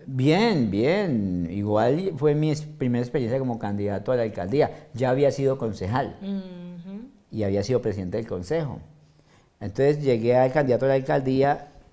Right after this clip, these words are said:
Speaker 1: una campaña que para mí fue muy linda, porque, eh, ser candidato no es fácil.
Speaker 2: Claro.
Speaker 1: Y lo que uno tiene es sueños, pero encuentra siempre al frente personas que dicen, "No,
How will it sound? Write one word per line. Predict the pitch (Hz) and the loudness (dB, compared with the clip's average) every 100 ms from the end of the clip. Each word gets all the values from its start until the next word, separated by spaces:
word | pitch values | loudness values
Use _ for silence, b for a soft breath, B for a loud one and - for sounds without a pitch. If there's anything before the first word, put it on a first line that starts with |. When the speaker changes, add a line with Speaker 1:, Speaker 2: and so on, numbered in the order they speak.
| - - | -20 -6
Speaker 1:
una | 123 131 | -4 0
campaña | 117 104 104 117 113 | 0 0 0 0 0
que | 104 90 | -2 -2
para | 87 98 | -2 -4
mí | 98 | -2
fue | 101 | -2
muy | 120 123 | -2 -2
linda, | 117 127 120 120 127 - _ _ _ _ _ _ _ _ _ _ _ _ _ _ - | -2 -2 -4 -6 -10 -18 _ _ _ _ _ _ _ _ _ _ _ _ _ _ -14
porque, | - 127 131 117 120 135 123 | 0 2 4 2 0 0 -2
eh, | |
ser | 110 123 | 2 2
candidato | 170 165 127 101 139 | 4 2 4 2 0
no | 139 | -4
es | 131 | -2
fácil. | 196 208 156 92 87 - _ | -2 -4 -6 -10 -12 -20 _
Speaker 2:
Claro. | - 180 165 156 - _ _ _ _ _ _ _ _ | -20 -18 -18 -20 -20 _ _ _ _ _ _ _ _
Speaker 1:
Y | 117 107 104 104 | -6 -4 -2 -2
lo | 104 104 | 0 0
que | 110 | 0
uno | 127 | 0
tiene | 139 139 | 2 2
es | 135 | 2
sueños, | 175 208 190 104 | 2 4 2 -2
pero | - 107 104 | 0 0 2
encuentra | 104 - 117 117 147 135 | 0 0 0 0 0 0
siempre | 151 131 127 135 131 131 B B | 2 2 2 2 0 0 B B
al | - 107 | -2 -2
frente | 101 120 120 117 135 | 0 2 2 2 -2
personas | 131 107 - 117 120 117 | 0 -2 -2 -4 -2 -4
que | - | -4
dicen, | 101 98 117 | -4 -2 -6
"No, | 127 | -6